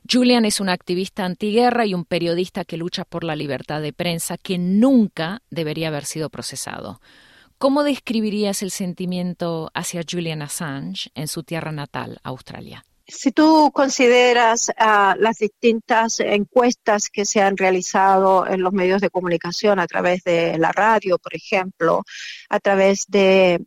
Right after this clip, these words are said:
Speaker 2: ah, peticiones en línea, ah, a través de cartas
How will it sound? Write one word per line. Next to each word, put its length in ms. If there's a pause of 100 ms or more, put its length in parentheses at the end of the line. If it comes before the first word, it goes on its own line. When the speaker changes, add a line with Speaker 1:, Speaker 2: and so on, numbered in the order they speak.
(140)
Speaker 2:
ah, 400
peticiones 720
en 160
línea, 580 (540)
ah, 480
a 60
través 360
de 120
cartas 720